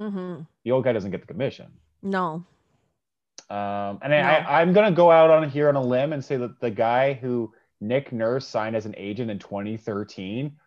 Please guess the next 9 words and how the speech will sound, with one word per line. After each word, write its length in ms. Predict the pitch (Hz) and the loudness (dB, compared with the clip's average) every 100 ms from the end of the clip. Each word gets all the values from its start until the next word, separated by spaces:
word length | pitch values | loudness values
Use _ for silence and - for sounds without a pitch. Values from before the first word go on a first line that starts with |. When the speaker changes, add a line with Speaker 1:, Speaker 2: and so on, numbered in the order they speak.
| _ | _
Speaker 2:
probably 640 | - 131 113 123 117 135 120 | -6 0 0 0 0 0 0
wasn't 500 | 98 98 101 107 87 | 0 -2 -2 -8 -8
the 80 | 98 | -10
biggest 400 | 95 90 101 87 | -8 -8 -8 -10
agent 340 | 80 85 113 | -12 -10 -6
on 140 | 123 | -4
the 60 | 127 | -2
block. 340 | 123 539 554 554 571 427 | 2 6 6 6 6 4
Speaker 1:
No! 220 | 277 | 2